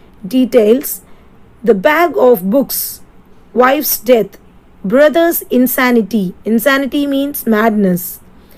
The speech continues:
The only mistake was about his having gone to Ranchi. Not a mistake, a deliberate lie. In fifty-eight, during the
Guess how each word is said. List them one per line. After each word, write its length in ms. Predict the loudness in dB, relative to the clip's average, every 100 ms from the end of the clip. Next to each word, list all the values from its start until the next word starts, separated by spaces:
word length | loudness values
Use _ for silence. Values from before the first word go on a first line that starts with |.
| -20 -10
The 140 | 4 4 4
only 280 | 4 4
mistake 480 | 4 2 -2 -2 2
was 200 | 2 0 0
about 440 | 0 2 0 -4
his 200 | -4 -4 -2
having 460 | 0 2 2 0
gone 420 | 2 2 2 -2 -4 -20 -10
to 80 | -2
Ranchi. 580 | 2 2 2 -2 -4 -4 -12 -20 -18 0
Not 340 | 4 4 4
a 80 | 2
mistake, 680 | 2 2 0 2 4 4 0 -8
a 300 | -2 2 2 -2 -16 -8
deliberate 640 | 2 2 2 2 2 2
lie. 380 | 2 2 2 -2 -6 -20 -18 0
In 220 | 2 4
fifty-eight, 720 | 0 -2 4 4 6 4 2 -8 -20 -20 -18 -4
during 480 | -2 0 0 0 2
the 340 | 2 4 0